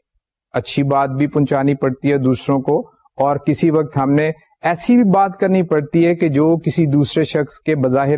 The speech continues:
فائدے میں نہیں معلوم ہوتی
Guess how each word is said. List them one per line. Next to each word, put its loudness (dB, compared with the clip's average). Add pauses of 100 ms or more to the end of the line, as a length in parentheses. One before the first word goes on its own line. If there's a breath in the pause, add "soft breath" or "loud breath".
(100)
فائدے 0
میں 2 (380)
نہیں 2
معلوم 2
ہوتی 0